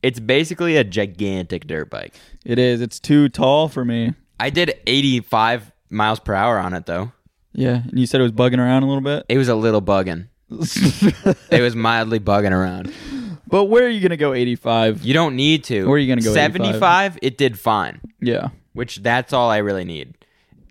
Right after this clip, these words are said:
Speaker 1: Seventy-five is plenty fast. And in the, I've, I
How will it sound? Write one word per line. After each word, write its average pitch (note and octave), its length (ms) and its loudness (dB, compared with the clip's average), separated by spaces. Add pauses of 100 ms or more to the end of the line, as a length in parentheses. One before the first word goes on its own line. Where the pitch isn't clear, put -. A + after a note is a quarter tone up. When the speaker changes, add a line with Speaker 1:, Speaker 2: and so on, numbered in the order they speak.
(140)
Speaker 1:
Seventy-five C3 580 -2
is G#2 100 -8
plenty G2 400 -8
fast. - 500 -14 (600)
And G#2+ 240 -4 (440)
in B2+ 200 -2
the, G2+ 200 -4 (140)
I've, A2 260 -2 (600)
I C3+ 140 0